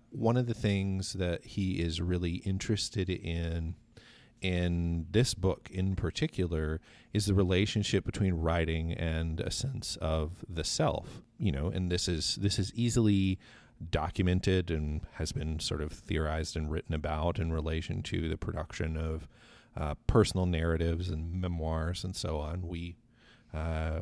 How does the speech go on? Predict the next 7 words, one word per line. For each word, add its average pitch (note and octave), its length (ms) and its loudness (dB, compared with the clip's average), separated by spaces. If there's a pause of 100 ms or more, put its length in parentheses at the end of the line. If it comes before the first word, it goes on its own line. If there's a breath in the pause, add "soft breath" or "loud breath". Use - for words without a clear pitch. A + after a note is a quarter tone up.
w-, - 300 -4
we E2+ 220 0
connect E2+ 460 -4
events E2+ 480 -2
across D#2+ 500 -2
time, E2+ 500 -2
and E2 200 -6